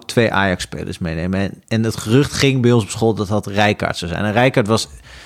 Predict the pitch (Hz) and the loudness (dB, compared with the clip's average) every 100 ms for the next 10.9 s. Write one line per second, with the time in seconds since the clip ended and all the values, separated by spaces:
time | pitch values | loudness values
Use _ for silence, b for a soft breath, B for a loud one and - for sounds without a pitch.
0 | B B 131 104 110 101 95 127 117 117 | B B -2 0 0 2 4 4 4 0
1 | 101 92 110 101 98 76 - - - 131 | -6 -4 -2 0 -2 -4 -4 -4 2 4
2 | 110 101 - 95 85 85 95 90 92 - | 4 2 2 2 2 2 -2 -6 -6 -2
3 | 107 123 90 - B B B B B - | -2 -2 -4 -14 B B B B B -2
4 | 101 107 107 101 - 110 104 95 - 101 | 0 2 0 0 -2 -4 -2 -2 -2 -4
5 | - - - 107 110 113 120 120 113 - | -2 -4 0 2 2 2 -2 -2 -2 -2
6 | 117 - - 90 78 - 104 - 156 160 | -6 -6 -8 -8 -6 -6 -6 0 2 2
7 | - 110 98 107 92 120 151 123 - 120 | 2 0 2 0 4 4 4 2 0 -2
8 | 113 98 139 - 127 117 139 117 107 127 | 0 2 2 4 2 2 2 2 2 2
9 | 95 90 90 87 85 98 98 120 - 120 | 2 0 -2 -4 -4 -4 0 -2 0 2
10 | 117 117 120 - - 110 - 101 | 2 2 -4 -4 -2 -2 0 -2